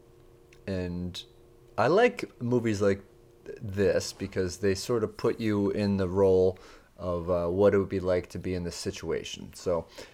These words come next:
we hear, uh, you see two people driving around in a car, two girls, they're chatting. One is giving them a ride to her first job at work overnight at a gas station.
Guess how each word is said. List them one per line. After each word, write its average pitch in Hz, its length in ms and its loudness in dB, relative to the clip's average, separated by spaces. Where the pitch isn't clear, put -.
we 110 200 -2
hear, 110 420 6
uh, 95 320 6
you 107 120 -8
see 151 180 -4
two 147 140 -2
people 127 200 0
driving 113 260 8
around 107 180 2
in 104 60 0
a - 40 -14
car, 95 260 6
two 107 160 -4
girls, 98 400 2
they're 90 100 -16
chatting. 92 600 2
One 101 220 -4
is 95 100 -6
giving 101 220 -4
them 92 100 -6
a 92 60 -2
ride 92 440 0
to 92 300 -4
her 92 160 -2
first 101 320 -4
job 92 380 2
at 85 100 -4
work 104 380 -2
overnight 90 400 -4
at 82 80 -8
a 87 40 -6
gas 87 260 -2
station. 101 460 -6